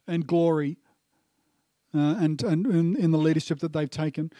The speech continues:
Immediately prior to this pa-, uh, this passage, though, Jesus has just explained to his disciples that he is about to, um, be humiliated and condemned and executed and then ultimately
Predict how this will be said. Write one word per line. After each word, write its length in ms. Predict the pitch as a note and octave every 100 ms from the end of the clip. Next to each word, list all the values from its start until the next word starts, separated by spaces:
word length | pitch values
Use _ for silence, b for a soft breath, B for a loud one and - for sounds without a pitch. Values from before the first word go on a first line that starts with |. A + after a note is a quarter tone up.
| B
Immediately 460 | G3 G#3 C4+ C#4+ C4
prior 340 | - A#3+ C#4
to 140 | D4 G#3+
this 160 | F#3+
pa-, 140 | - A3
uh, 280 | A#3 F#3 F3
this 200 | F3+ -
passage, 420 | C4 - C4+ -
though, 160 | E3+
Jesus 460 | D#3 G3+ G#3+ A#3+ G#3+
has 200 | F3+ E3+
just 300 | - A#3 -
explained 560 | G#3+ - - G#3 A3+ G#3+
to 80 |
his 180 | E3 F3
disciples 720 | F3 - F3+ G3 D#3 C#3+ G3 - b b
that 140 | G3 G3+
he 200 | A3 G#3+
is 140 | F#3
about 440 | F#3+ F#3+ F#3 G#3+ - b b -
to, 420 | F#3 F3+ E3+ G3+
um, 380 | E3 D#3+ D3+ C#3+ _
be 80 | F3+
humiliated 760 | - F3 F#3+ A3+ A3+ G#3+ A3 G#3+ b
and 160 | E3+ D#3+
condemned 480 | D#3+ D3 F#3 G3+ G3
and 100 | F3
executed 840 | C4 - G#3 - G3+ F3+ F3 E3+ b b b
and 160 | E3+ E3
then 200 | E3 A#3
ultimately 680 | F3+ E3+ E3+ G#3 E3 D3+